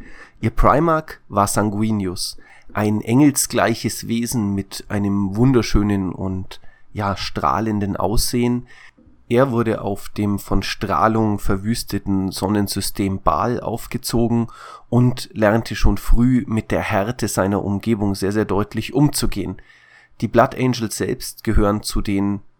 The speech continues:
da sind sich alle einig, auch ihre, ja, konkurrierenden Legionen, edelsten und ästhetisch wertvollsten Space Marines, aber auch zu denen,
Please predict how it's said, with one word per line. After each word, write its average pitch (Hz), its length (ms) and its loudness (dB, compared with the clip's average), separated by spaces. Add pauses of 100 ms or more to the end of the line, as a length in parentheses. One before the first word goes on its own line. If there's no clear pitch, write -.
(200)
da 85 200 0
sind 104 180 -4
sich - 240 -8
alle 98 300 0 (180)
einig, 123 460 0
auch 107 280 0
ihre, 95 440 0 (320)
ja, 95 320 -10 (240)
konkurrierenden 123 600 4
Legionen, 113 520 0 (400)
edelsten 123 760 2 (340)
und 107 440 2
ästhetisch - 760 0
wertvollsten 104 840 -2
Space - 380 -4
Marines, 117 340 -4
aber 107 240 2
auch - 180 -2
zu - 200 0
denen, 123 480 0